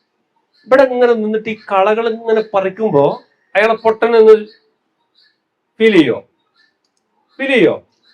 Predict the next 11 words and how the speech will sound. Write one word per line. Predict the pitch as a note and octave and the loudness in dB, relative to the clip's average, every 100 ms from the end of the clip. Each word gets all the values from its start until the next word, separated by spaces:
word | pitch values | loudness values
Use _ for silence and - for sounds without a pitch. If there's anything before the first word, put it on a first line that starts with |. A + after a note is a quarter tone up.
| _ _ _ _ - | _ _ _ _ 2
ഇല്ലല്ലോ. | A3 A#3 B3+ - _ _ _ _ _ _ _ _ _ _ _ G3 | 4 4 2 -4 _ _ _ _ _ _ _ _ _ _ _ 2
അത് | A3 | 4
നല്ല, | A3 G#3+ G#3+ | 6 6 6
നല്ല | G#3 G#3 | 2 -2
ഉഷാറായിട്ട് | - G#3 G#3 G3+ | 0 0 0 0
വെട്ടിക്കൊടുക്കുന്ന | G3+ G3 G3 F#3+ F#3+ F#3+ | -2 -2 -4 -4 -4 -4
സമയത്ത് | F#3+ F#3+ F#3 F#3 F#3 F#3 | -4 -4 -2 -6 -8 -8
അയാളൊരു | F3 F#3 F#3+ F#3+ F#3+ F#3+ | -4 0 2 2 0 -2
മണ്ടനായിട്ട് | F3+ F#3 F#3+ G3 F#3 | -4 -4 0 2 0
ഫീൽ | E3+ D#3 C3+ | 0 0 0
ചെയ്യോ? | A2+ G2 | -2 -8